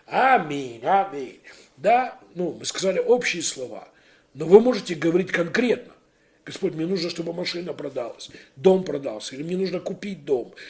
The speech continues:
или мне нужны такие доходы, мне нужно, чтобы астма ушла,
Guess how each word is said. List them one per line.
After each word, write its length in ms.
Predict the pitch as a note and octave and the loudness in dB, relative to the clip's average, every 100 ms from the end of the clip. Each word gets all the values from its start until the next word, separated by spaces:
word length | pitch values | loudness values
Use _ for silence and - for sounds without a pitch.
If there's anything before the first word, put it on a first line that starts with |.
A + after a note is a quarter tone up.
| - | -6
или 200 | D3+ E3+ | -2 0
мне 260 | F3 G3+ G3 | 2 4 4
нужны 400 | G#3+ G#3 G#3 G#3 | 4 0 0 -2
такие 320 | E3 - F#3+ | -2 -6 -2
доходы, 400 | F#3 - D#3+ - - - - | -2 0 -4 -6 -14 -20 0
мне 140 | E3 | 4
нужно, 240 | G3 G3+ G3+ | 6 6 6
чтобы 240 | A3 A#3 | 8 10
астма 400 | A#3+ A3+ G3+ G#3+ | 10 10 8 6
ушла, 520 | G#3 - G#3 D#3+ - | 4 4 4 4 2